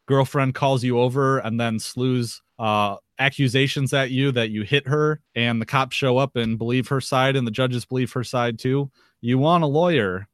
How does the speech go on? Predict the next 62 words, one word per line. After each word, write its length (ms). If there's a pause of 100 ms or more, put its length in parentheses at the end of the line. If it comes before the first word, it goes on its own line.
You 140
re-, 200
in 100
fact, 280
you 100
really 240
need 220
a 60
lawyer. 340
So 140
your 160
lawyer 260
becomes 380
your 100
best 240
friend. 420 (400)
And 120
in 100
a 60
lot 200
of 80
ways, 440
the 100
job 340
of 120
a 40
lawyer 400
is 160
to 120
be 180
a 60
counselor. 760
That's 220
why 80
they 140
call 180
you 100
counselor. 680 (120)
You 160
help 280
people 320
through 220
the 100
legal 280
process 600
and 180
you 120
advise 420
them. 320 (300)
In 100
a 60
lot 200
of 100
ways, 360
you're 80
kind 220
of 60
a 40
social 400
worker, 320
because 420
you, 280